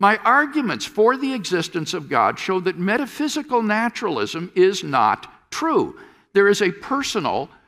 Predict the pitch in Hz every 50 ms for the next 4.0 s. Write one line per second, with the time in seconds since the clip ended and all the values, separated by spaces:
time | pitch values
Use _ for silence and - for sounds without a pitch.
0 | _ _ - - 226 226 214 208 190 - - - - 262 285 294 285 277 247 185
1 | 180 160 147 139 117 107 117 120 117 - 160 170 170 202 208 214 240 277 285 254
2 | 135 95 165 180 - - - _ _ _ - 202 196 - 180 165 147 - 139 -
3 | 151 147 143 143 - - _ - - 214 226 220 196 143 101 90 80 - - -